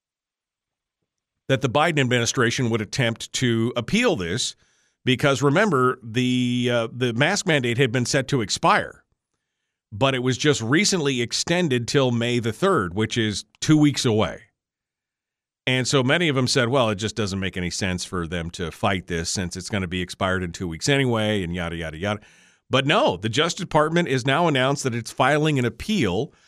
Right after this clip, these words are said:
to seek to overturn that judge's order. Uh, it just came a few minutes after the C D C asked the Justice Department to appeal the decision,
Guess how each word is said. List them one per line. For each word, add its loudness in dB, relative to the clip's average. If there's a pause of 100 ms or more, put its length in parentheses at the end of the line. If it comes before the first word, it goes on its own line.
(340)
to 2
seek 2
to -2
overturn 2
that 2
judge's 0
order. -6 (1400)
Uh, 2
it 0
just -2
came -2
a -4
few 0
minutes 0
after 0
the 0
C 0
D 0
C 0
asked -2
the -4
Justice -2
Department 0
to 0
appeal 0
the -4
decision, -2